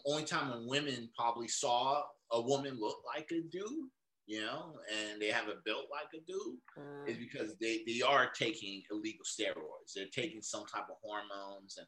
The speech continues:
Speaker 1: things like that. They're
Speaker 2: Right.
Speaker 1: taking a huge dose of it.
Speaker 2: Yeah.
Speaker 1: Yeah. So, like,
Speaker 2: Yeah.
Speaker 1: that's the only way. And, and even if they're taking a small dose,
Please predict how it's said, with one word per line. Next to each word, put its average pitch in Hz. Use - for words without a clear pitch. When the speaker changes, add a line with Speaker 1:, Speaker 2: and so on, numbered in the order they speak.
Speaker 1:
things 87
like 80
that. -
They're -
Speaker 2:
Right. 156
Speaker 1:
taking 107
a 90
huge 117
dose 104
of -
it. -
Speaker 2:
Yeah. -
Speaker 1:
Yeah. 90
So, 95
like, 95
Speaker 2:
Yeah. 110
Speaker 1:
that's -
the 110
only 110
way. 95
And, 120
and 120
even 165
if 139
they're 127
taking 131
a -
small 151
dose, -